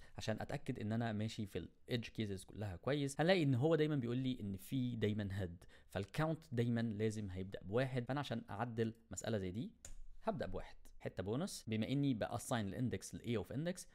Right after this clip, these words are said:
أنا ممكن أعمل الحتة دي في الوايل لوب على طول، مش محتاج أدخل كده جوه الوايل لوب، فأنا ممكن أقول له index بيساوي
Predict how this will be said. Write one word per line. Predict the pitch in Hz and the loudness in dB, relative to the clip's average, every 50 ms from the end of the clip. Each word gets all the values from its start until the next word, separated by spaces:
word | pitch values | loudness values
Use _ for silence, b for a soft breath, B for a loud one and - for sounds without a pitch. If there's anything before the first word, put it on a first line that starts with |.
| b b | b b
أنا | 113 123 | -2 0
ممكن | 156 156 - 131 | 0 0 0 0
أعمل | 131 131 120 | 0 0 -2
الحتة | 107 - 123 - 107 | -2 -4 -4 -2 -2
دي | 101 107 | -4 -4
في | - | -4
الوايل | - 95 98 117 127 113 | -4 -4 -2 -2 -2 0
لوب | 107 117 113 117 - | 0 -2 -2 -2 -4
على | - 120 139 | -4 -2 -2
طول، | 123 - 127 131 156 165 | -2 -2 -4 -6 -6 -6
مش | 127 98 - - | -8 -12 -12 -14
محتاج | 92 - 107 104 104 - | -10 -8 -8 -8 -8 -10
أدخل | - 110 - - 101 - | -12 -14 -12 -14 -14 -10
كده | - 101 92 90 - - - | -6 -6 -6 -6 -6 -4 -2
جوه | - 104 78 | -2 -2 -2
الوايل | 82 95 90 82 | -2 -2 -4 -2
لوب، | 104 139 196 - B B B B | -2 -4 -4 -6 B B B B
فأنا | B 107 98 | B -4 -2
ممكن | 104 110 - 95 | -2 -2 -2 -2
أقول | 80 82 101 101 | -2 -2 -2 -4
له | 101 101 - b b b b b _ _ - - 104 | -4 -6 -8 b b b b b _ _ -12 -8 -6
index | 98 95 90 90 - - - - - - - - - - - - - - - - - - - - - - - - | -4 -4 -4 -4 -6 -8 -12 -14 -14 -16 -20 -20 -20 -20 -20 -20 -20 -20 -18 -16 -14 -12 -12 -12 -12 -12 -12 -12
بيساوي | - - 76 - - 95 92 90 92 87 90 | -12 -12 -10 -6 -4 -2 -2 -2 -2 -4 -6